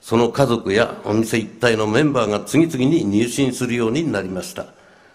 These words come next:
この頃よりほぼ毎日、私はネパール人メンバーの信仰の育成と釈伏に回り、現在では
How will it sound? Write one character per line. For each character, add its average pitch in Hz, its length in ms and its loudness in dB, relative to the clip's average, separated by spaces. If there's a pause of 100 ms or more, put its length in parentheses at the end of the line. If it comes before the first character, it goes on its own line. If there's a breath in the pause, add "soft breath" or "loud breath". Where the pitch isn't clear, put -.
(600 soft breath)
こ - 140 0
の 180 120 6
頃 180 220 2
よ 135 120 2
り 104 140 -4
ほ - 160 -6
ぼ 123 280 -6
毎 175 220 2
日、 117 360 -2 (440)
私 110 460 -4
は 113 180 2 (260)
ネ 107 140 -2
パ 123 180 2
ー 123 60 2
ル 127 80 -2
人 113 360 -2
メ 143 160 0
ン 170 140 2
バ 107 180 2
ー - 40 2
の 131 300 -4 (100)
信 165 360 2
仰 165 200 0
の 160 280 -2
育 104 180 -8
成 123 240 2
と 123 300 -2
釈 113 300 -4 (100)
伏 135 160 -2
に 131 160 -2
回 104 320 2
り、 104 180 -6 (1000 soft breath)
現 156 300 4
在 113 160 0
で 101 100 2
は 92 220 0